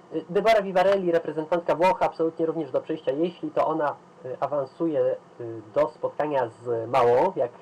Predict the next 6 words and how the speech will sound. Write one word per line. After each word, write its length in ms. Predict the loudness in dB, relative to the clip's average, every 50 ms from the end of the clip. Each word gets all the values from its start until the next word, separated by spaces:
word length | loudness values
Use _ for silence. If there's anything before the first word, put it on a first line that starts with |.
| -10 -8 -4
jak 160 | -4 -4 -4
wołamy 300 | -2 -2 -2 -2 -2 -4
na 120 | -6 -6 -6
Lician, 420 | -8 -10 -6 -2 -2 0 0 -2
y, 40 | -4 -10 -16 -20 -20 -20 -20 -20 -20 -20 -20 -20 -20 -20 -20 -20 -12 -6 -4 -2 -2 -2 -2 -4 -4 -4 -6 -6 -8 -10 -12 -16 -18 -12 -8
w, 260 | -6 -4 -4 -4